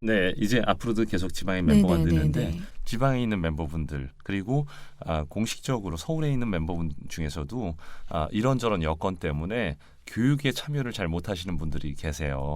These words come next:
Speaker 2: 그렇군요.
Speaker 1: 네, 그런 분들이 "비엔아이 참여하면서 내가 노하우 같은 걸 많이 배우고 싶은데 어떻게 그걸 배울 방법이 없다"라고 되게 안타까워하고 저한테 그런 얘기를 많이 주셔서,
Speaker 2: 음.
Speaker 1: 어, 저도 그럼 그런, 그런 갈증을 어떻게 풀어드릴까,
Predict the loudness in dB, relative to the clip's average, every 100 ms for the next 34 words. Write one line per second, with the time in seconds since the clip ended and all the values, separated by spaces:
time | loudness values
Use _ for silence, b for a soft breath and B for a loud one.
0 | -2 -2 0 2 2 2 2 0 2 2
1 | 4 4 6 4 4 4 2 0 -2 0
2 | 0 0 -2 -4 -4 -4 -4 -4 -2 -2
3 | -2 -2 0 0 -2 -4 -4 -2 0 -2
4 | -4 -4 -4 -6 -8 -4 -2 -2 -2 -4
5 | B B B B -2 -2 -2 -4 -2 -6
6 | -2 0 0 -2 -6 -4 -4 -4 0 0
7 | 0 -2 -2 -4 -6 -6 -4 -4 -4 -4
8 | 0 4 4 2 -2 -2 -2 -6 -4 -2
9 | -2 -4 -6 -4 -4 -2 -4 0 2 4
10 | 4 4 2 0 -2 -4 2 2 2 0
11 | -2 0 0 -2 B B -8 -2 0 0
12 | -2 -2 -2 -2 -4 0 2 2 0 -2
13 | 0 0 0 0 -6 -8 -8 -6 -4 -4
14 | -4 -6 -6